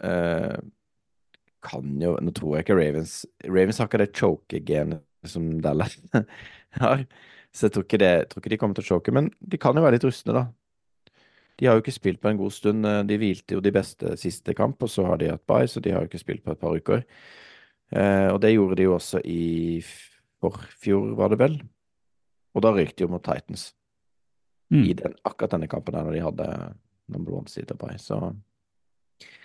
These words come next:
Speaker 1: Harbaugh er vel ganske klar på at de ikke har lyst til at det skal skje igjen, så de er nok godt forberedt. Men, eh, men, eh, og de har, de har jo,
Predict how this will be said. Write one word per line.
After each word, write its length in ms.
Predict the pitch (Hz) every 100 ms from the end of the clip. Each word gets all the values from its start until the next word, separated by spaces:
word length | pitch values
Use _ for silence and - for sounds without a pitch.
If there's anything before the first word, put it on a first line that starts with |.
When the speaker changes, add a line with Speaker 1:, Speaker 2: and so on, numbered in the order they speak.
| _ _ -
Speaker 1:
Harbaugh 400 | 104 98 101 107
er 80 | 92
vel 100 | 104
ganske 300 | 95 - 95 92
klar 220 | 92 87 -
på 80 |
at 200 | 82 - 90
de 120 | 85
ikke 180 | - 80
har 160 | 82 -
lyst 180 | - 82
til 160 | 82
at 80 | 82
det 140 | - 82
skal 120 | 85 -
skje 120 | 82
igjen, 160 | 92 101
så 160 | 90 85
de 120 | 87
er 100 | 85
nok 140 | 98 -
godt 160 | 80 -
forberedt. 460 | 78 - 90 - 95
Men, 160 | 90
eh, 160 | 90 - - - - - _ _ _ _ _ 95
men, 220 | 95 92
eh, 640 | 92 90 87 85 85 85 82 80 _
og 80 | -
de 80 | 135
har, 160 | 135 - -
de 80 | 113
har 240 | 107 87
jo, 720 | 117 139 135 131 131 127 120